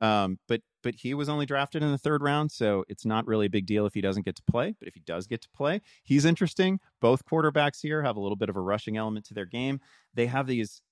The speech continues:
they've put together this, this collection of just enormous receivers, right? Um, they, they bring in Drake London. Who else have they added? They added, uh, Auden Tate,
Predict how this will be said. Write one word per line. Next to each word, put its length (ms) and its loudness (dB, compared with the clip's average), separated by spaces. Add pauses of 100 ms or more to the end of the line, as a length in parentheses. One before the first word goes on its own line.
(120)
they've 160 -4
put 160 0
together 380 4
this, 380 -2
this 240 -4
collection 680 -2
of 400 -2 (640)
just 300 -8
enormous 500 0
receivers, 640 -12
right? 300 -2 (120)
Um, 400 -4
they, 320 -4
they 120 -6
bring 220 0
in 200 0 (180)
Drake 280 -2
London. 360 -2 (240)
Who 80 -6
else 160 -4
have 80 -14
they 140 -6
added? 240 -10
They 120 -6
added, 380 -6
uh, 260 -8
Auden 260 -6
Tate, 280 -6